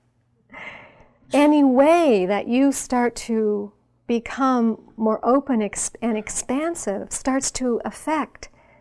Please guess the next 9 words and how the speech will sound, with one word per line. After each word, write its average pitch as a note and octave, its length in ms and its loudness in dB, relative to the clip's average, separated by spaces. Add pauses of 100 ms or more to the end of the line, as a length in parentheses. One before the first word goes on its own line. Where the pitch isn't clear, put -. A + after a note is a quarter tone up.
(760)
everything C#4+ 920 0
that A3+ 140 -2
you G3+ 160 -6
do, C#4 500 -2
every G#3 200 -2
person C#4 520 -4
that G#3 160 -6
you G3+ 140 -4
meet, B3+ 640 -2